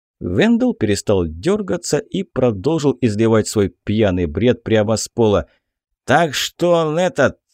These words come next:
ну... под-, подхерушник, во!» выдал Освальд. «И тут у меня все-таки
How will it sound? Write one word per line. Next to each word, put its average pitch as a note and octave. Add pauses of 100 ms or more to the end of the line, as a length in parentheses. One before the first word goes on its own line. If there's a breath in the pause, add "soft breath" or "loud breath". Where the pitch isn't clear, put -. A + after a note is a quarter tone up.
(160)
ну... D3 (840)
под-, F#3+ (840)
подхерушник, G3+
во!» G#2+ (500)
выдал E3
Освальд. A2+ (640)
«И A2 (200)
тут B3
у G3+
меня D3+
все-таки -